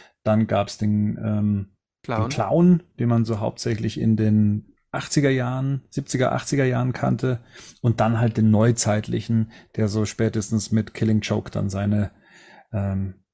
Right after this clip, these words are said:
Speaker 1: seinen, den, den, den Fußstapfen gefüllt hat oder den, den, den Schuh gefüllt hat.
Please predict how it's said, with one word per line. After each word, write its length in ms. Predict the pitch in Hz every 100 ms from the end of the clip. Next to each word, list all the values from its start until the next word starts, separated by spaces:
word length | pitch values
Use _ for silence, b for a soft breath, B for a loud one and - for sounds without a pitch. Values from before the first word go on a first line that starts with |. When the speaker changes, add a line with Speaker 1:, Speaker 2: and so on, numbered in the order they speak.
| _
Speaker 1:
seinen, 480 | 98 101 52 52 -
den, 140 | - 107
den, 160 | 55 113
den 400 | - - 113 -
Fußstapfen 540 | 156 139 135 120 120
gefüllt 380 | 113 - 135 -
hat 140 | 113
oder 140 | 113 107
den, 200 | 110 101
den, 300 | 113 110 -
den 140 | 113
Schuh 200 | - 160
gefüllt 340 | 117 - -
hat. 200 | 127 -